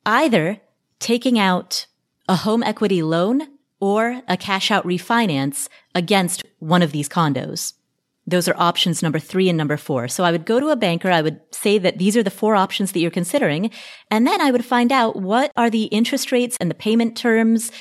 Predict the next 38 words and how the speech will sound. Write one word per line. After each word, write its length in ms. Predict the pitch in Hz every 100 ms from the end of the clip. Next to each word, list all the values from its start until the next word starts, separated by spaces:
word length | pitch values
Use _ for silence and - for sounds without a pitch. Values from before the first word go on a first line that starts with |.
| -
you 60 | 185
know, 60 |
what 120 | 202
are 60 | 254
the 100 | 240
details 720 | 180 220 262 247 165 143 170 - 185
of 400 | 202 202 180 202 - _
all 200 | 180 190
of 120 | 196
these 180 | 180 180 -
options? 640 | 247 - - 120 127 - _ _ _ _ -
How 180 | 233 247
much 220 | 262 -
money 180 | 233 226
will 140 | 214
you 80 | 208
have 180 | 196 196
to 80 |
put 200 | 196 190
down? 380 | - 180 175 170
What 200 | 156 247
interest 400 | 262 247 240 -
rate 160 | 214 202
will 140 | 196
you 140 | 185 175
have? 420 | 180 170 165 165 - - -
And 220 | 196 175
when 160 | 254
you 100 | 320
have 260 | 302 277 302
that 140 | 302
information 500 | 269 247 226 214 -
in 60 | 190
front 300 | 185 - 254
of 80 | 196
you, 180 | 151 147
once 380 | 190 240 -
your, 340 | 214 196 185